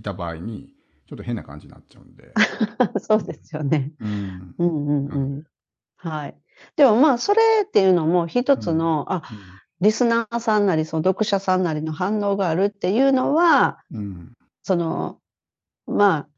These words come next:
Speaker 2: あ、あ、こういうふうにでも聞いてくださってる人がいる、あ、こういうふうにでも見てくださってる人があるっていうのは、自分の中では、
Speaker 1: うん。
Speaker 2: くじけそうな時の励みには非常になってますよね。
Speaker 1: うん。まあ、反応があるっていうのはね、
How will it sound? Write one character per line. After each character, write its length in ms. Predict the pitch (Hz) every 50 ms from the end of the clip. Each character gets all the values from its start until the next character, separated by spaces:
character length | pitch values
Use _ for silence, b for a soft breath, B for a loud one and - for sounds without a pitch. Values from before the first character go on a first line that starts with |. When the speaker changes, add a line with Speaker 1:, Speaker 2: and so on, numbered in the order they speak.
| _ _ _ _ _
Speaker 2:
あ、 80 | - 196
あ、 200 | - - - _ _
こ 160 | - - 240 254
う 80 | 262
い 100 | 254 262
う 60 | 262
ふ 20 | 254
う 80 | 247
に 80 | 226 202
で 100 | 185 185
も 140 | 156 160 156
聞 140 | - 208 202
い 60 | 185
て 100 | 208 196
く 100 | - 190
だ 140 | 185 190 185
さ 120 | - 190
っ 80 | 175 -
て 120 | - 175
る 80 | 170 175
人 180 | 170 - 160
が 80 | 156 151
い 80 | 156
る、 140 | 151 - -
あ、 100 | 190 175
こ 160 | - - 240
う 40 | 254
い 20 | 254
う 40 |
ふ 20 | 254
う 20 | 240
に 60 | 220
で 100 | 202 180
も 140 | 165 156 165
見 140 | 202 233
て 120 | 226 254 240
く 80 | 233
だ 140 | 214 226 226
さ 140 | 220 - 214
っ 100 | 214 -
て 100 | - 202
る 80 | 208 214
人 180 | 202 185 165 165
が 80 | 160
あ 40 | 156
る 120 | 170 214
っ 20 | 226
て 180 | 220 - 262
い 80 | 285 311
う 80 | 320 311
の 220 | 294 302 294 302
は、 180 | 339 359 330 233
自 180 | 180 - 202
分 200 | 180 190 208 214
の 80 | - 220
中 320 | 226 202 190 - 180 170
で 120 | 165 160 160
は、 360 | 180 214 226 208 175 160 B B B _ -
Speaker 1:
う 60 | 247
ん。 40 | 208
Speaker 2:
く 0 |
じ 120 | 208 202
け 160 | - - 208
そ 140 | 185 - 196
う 20 | 175
な 100 | 165 160
時 220 | - 156 - 147
の 80 | 147 160
励 320 | - 180 175 175 185 170
み 80 | 165 156
に 140 | 147 139
は 80 | 131 139
非 160 | 135 160 151
常 200 | 139 - 156 151
に 140 | 156 185 175
な 80 | 147 139
っ 40 | -
て 140 | _ - 139
ま 120 | 143 139
す 220 | 139 - - 127
よ 80 | 131 127
ね。 100 | 127 113
Speaker 1:
う 40 | 110
ん。 420 | 107 101 101 98 98 98 101 101 107
ま 120 | 120 120
あ、 40 | 113
反 280 | - - 175 190 202 208
応 100 | 208 208
が 140 | 208 214 214
あ 40 |
る 120 | 180 113 -
っ 20 | -
て 100 | - -
い 20 |
う 60 | 78
の 40 | 76
は 60 | 71
ね、 240 | 95 117 110 78 67